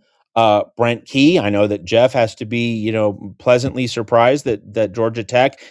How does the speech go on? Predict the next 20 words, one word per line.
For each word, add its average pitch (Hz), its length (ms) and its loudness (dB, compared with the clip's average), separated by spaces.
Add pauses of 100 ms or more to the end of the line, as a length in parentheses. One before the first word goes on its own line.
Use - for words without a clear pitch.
(180)
even, 214 340 0
you 175 120 0
know, 160 60 4
despite 170 480 0
the 175 300 4
Boston 160 300 0
College 151 400 2
and 139 140 -8
Bowling 143 280 0
Green 123 180 -4
games, 104 320 -6
which 104 200 -12
were 120 160 0
embarrassing, 120 600 0
but, 101 260 0 (340)
you 98 80 -8
know, 107 160 2
beat 117 360 -4
North 131 280 -2
Carolina, 135 800 2